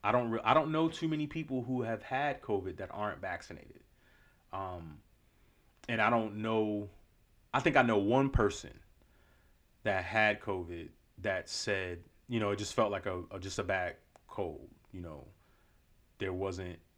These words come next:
you know, it wasn't anything different from what they've experienced before.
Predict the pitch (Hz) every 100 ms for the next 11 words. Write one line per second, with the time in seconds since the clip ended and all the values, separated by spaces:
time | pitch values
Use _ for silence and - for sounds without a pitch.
0 | _ _ _ _ _ _ _ _ - 123
1 | 113 113 127 123 120 123 123 110 101 123
2 | 120 104 - 110 101 104 104 101 - 104
3 | 95 78 - 95 - 101 -